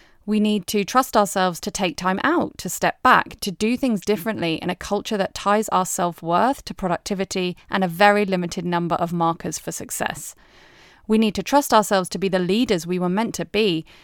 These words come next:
especially as sensitive humans who have been raised in a culture with very limited examples of what leadership should look like for people like us. And we need to trust ourselves to break free from and play a part in changing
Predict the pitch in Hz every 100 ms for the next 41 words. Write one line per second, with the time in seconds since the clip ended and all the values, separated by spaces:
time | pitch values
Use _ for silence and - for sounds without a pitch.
0 | _ 196 - 220 - 226 185 175 196 196
1 | - 226 - 180 175 170 160 180 160 170
2 | 170 180 202 240 233 - 190 - - -
3 | 175 160 185 190 190 180 175 170 170 160
4 | 175 208 190 175 170 - 170 175 - 175
5 | 175 170 160 - - - 165 - 165 170
6 | - 165 165 - - 180 185 175 165 160
7 | - 185 - - - - - - - _
8 | _ _ - 208 220 233 285 269 - 247
9 | - 220 202 202 185 - 175 156 160 262
10 | 294 - 170 170 175 170 214 247 - 208
11 | 202 175 170 - 247 247 208 185 180